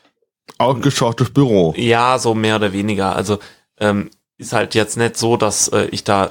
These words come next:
Speaker 2: einen richtigen Arbeitsplatz hätte. Ich muss alles, äh, selber anschleppen. Ähm, aber theoretisch kann ich da arbeiten. Und, äh, eigentlich bin ich mit mehreren Kollegen im Büro, in diesem Stützpunkt,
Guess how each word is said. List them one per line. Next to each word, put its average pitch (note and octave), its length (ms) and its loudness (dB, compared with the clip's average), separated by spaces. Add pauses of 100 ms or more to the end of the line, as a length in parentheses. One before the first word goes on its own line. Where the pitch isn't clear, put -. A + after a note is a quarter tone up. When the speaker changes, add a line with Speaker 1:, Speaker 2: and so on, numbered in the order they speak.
Speaker 2:
einen G#2 100 -8
richtigen G#2 400 -4
Arbeitsplatz A2 540 -2
hätte. F#2 200 -4
Ich F#2 120 -8
muss G#2+ 180 -2
alles, G#2+ 340 -2
äh, G#2 140 -4
selber G#2+ 320 2
anschleppen. F#2 520 -6 (420)
Ähm, G2 360 0
aber G2 460 0 (100)
theoretisch A2 500 -2
kann G2+ 160 -4
ich G2 120 -4
da F2 100 -4
arbeiten. - 520 -6 (560)
Und, F#2+ 280 -2
äh, G2 260 2
eigentlich G#2+ 400 -4
bin A2 140 0
ich G#2 80 -4
mit G#2+ 180 -4
mehreren G#2+ 480 0
Kollegen G2+ 400 -2
im G2 180 -4
Büro, A#2 540 2
in G#2+ 300 -6
diesem G2+ 260 -2
Stützpunkt, B2+ 600 -4